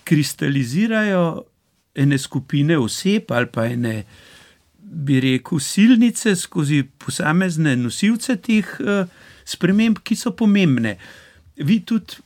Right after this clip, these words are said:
postavljate valorizacijo ob Janezu Drnovšku, na primer, ampak mogoče, da le nekaj besed, eh, damo tej biografski,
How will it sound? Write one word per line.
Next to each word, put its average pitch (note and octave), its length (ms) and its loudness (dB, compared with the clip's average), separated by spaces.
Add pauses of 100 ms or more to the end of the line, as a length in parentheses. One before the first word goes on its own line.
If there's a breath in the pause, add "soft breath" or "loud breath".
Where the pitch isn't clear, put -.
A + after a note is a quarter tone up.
(120)
postavljate F3 600 -2
valorizacijo D#3 840 -2
ob D3 100 -4
Janezu D#3 380 0
Drnovšku, F3 580 -6
na F3 120 -2
primer, F#3 360 -4 (420 loud breath)
ampak F#3 260 -2
mogoče, A3 440 -2
da F3 140 0
le C4+ 180 0
nekaj A3+ 360 0
besed, E3 600 -4
eh, - 160 -18 (400)
damo D#3 500 0
tej F#3+ 380 0
biografski, C#3 1120 -2